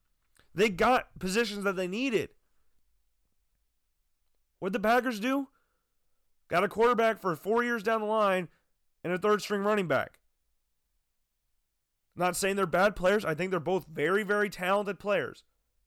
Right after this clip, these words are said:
But why? It could turn out great for the Packers, though. Maybe they feel like he'll build more chemistry with Allen Lazard. Maybe that will happen. Or Martez Valdez-Scantling.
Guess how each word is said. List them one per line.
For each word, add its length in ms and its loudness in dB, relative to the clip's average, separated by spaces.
But 240 -4
why? 680 0
It 120 -4
could 200 -6
turn 180 -6
out 140 -2
great 220 0
for 60 -4
the 60 -4
Packers, 380 -10
though. 180 -14
Maybe 300 0
they 160 4
feel 280 -2
like 360 0
he'll 200 2
build 500 0
more 220 0
chemistry 400 -2
with 100 -6
Allen 240 2
Lazard. 380 0
Maybe 220 2
that 140 4
will 100 2
happen. 260 -2
Or 100 -4
Martez 420 2
Valdez-Scantling. 800 0